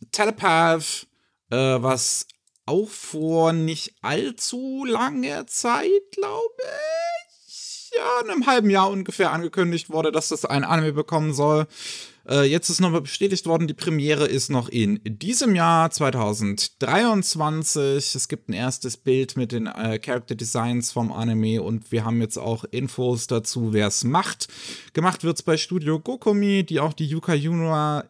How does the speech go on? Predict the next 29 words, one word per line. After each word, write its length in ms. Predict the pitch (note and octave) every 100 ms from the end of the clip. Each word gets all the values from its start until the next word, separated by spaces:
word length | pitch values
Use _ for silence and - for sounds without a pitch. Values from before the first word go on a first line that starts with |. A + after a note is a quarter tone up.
| -
Yuna 840 | C3+ A#2 C#3+ G#3 G#3+ F#3 E3 F#3
is 340 | F3+ D3+ D#3 -
a 20 |
Hero 640 | B2 A#2+ G3 A#3+ G3 G3 G3 - - _ _
Anime, 920 | - E3+ D#3+ D3 D3 D3+ D3+ D#3 D#3 -
äh, 40 |
animieren. 1040 | C#3 C#3 - C#3 D3 C#3+ C#3+ C#3+ C#3+ C#3 B2+
Regie 440 | C3+ A2+ B2+ D3
führt 540 | - C#3+ C#3 C3+ - - _ -
Kaori. 800 | - C#3+ F#3 G3 E3 E3 D#3 D#3+ D#3 _ -
Das 180 | -
ist 200 | - B2+
wirklich 360 | C3+ D3 C#3 C3
einfach 280 | C3 B2+ C3+
nur 160 | C3+
der 100 | B2
ganz 360 | A#2+ B2+ C3 A#2+
simple 580 | - B2 A#2 C3 A#2+ A#2+
Name, 360 | A2+ B2 F3 C3+
ist 200 | A2+ - -
zu 140 | C3
finden 460 | - C#3+ B2+ C3 B3
unter, 440 | - B2+ C3 B2 B2+ A#2+
äh, 220 | A#2+ A#2
mehreren 880 | A2+ A2+ A2+ C#3 D3+ C3 B2+ B2 A#2 _ _ _ -
Synonymen, 760 | - C#3 C#3+ C3+ C3 C3+ C3+
immer 220 | B2+ B2+
mit 240 | B2 A2+ -
Kaori. 600 | C#3 D3 D#3 D3+ C3